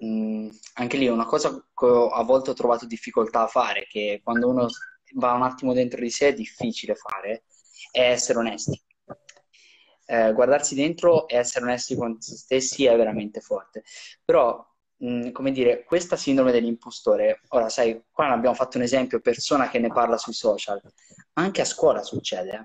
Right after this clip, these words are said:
eh. Lo, lo, lo pensavo anch'io prima di, cioè ogni volta che ho fatto matematica, matem-,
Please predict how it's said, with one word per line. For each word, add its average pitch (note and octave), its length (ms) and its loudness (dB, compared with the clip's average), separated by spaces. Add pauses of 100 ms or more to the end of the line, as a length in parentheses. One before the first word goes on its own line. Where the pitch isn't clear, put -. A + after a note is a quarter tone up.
eh. - 80 -20 (1200)
Lo, C#3 220 4
lo, C#3+ 320 6
lo C#3 160 4
pensavo D#3 460 2
anch'io D3+ 500 0
prima D3 300 -6
di, C3+ 400 -6 (280)
cioè - 220 0
ogni E3 260 0
volta F3+ 360 4
che - 80 -10
ho - 40 -8
fatto - 280 -12
matematica, A#2 760 -2 (1000)
matem-, C3+ 720 -2